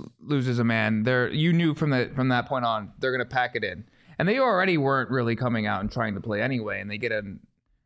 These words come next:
they get a, not an early goal, but they do get a first half goal. And so it's one of those to where, okay, what is, what is plan B gonna be now? Because now we know we're playing a team that's just gonna be sitting back,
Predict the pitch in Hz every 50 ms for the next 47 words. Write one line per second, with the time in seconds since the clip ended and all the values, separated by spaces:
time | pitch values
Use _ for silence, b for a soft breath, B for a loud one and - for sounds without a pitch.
0 | _ _ - 127 127 127 123 120 117 113 113 110 113 107 107 131 131 135 151 165
1 | 165 151 147 127 127 135 131 123 131 127 131 139 151 151 156 143 123 - - 143
2 | 135 123 131 127 135 139 135 - - 117 101 101 104 B B B B B B B
3 | B - 131 123 - 151 139 135 139 135 131 123 123 - - - - - _ _
4 | _ _ - - 135 147 147 147 147 147 143 131 - 151 143 139 139 131 131 101
5 | 90 131 123 - 135 127 123 135 139 139 135 123 123 123 - - 135 135 127 123
6 | - - 135 131 127 127 120 131 135 135 131 123 127 120 117 110 123 120 113 113
7 | 113 113 110 113 113 117 110 113 120 120 120 117 123 120 120 117 113 110 110 117
8 | 127 117 113 110 110 101 - 120 117 110 104 104 - 110 107 - - 117 107 92
9 | 107 104 - - 123 110 110 107 101 107 107 101 101 101 - B